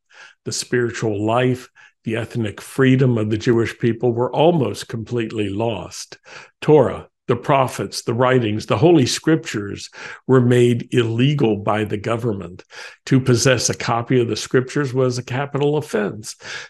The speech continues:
To follow the way of the Lord could cost one's life.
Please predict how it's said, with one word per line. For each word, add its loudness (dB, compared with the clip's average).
To 4
follow 4
the 4
way 6
of 2
the 4
Lord 2
could -2
cost -4
one's -4
life. -10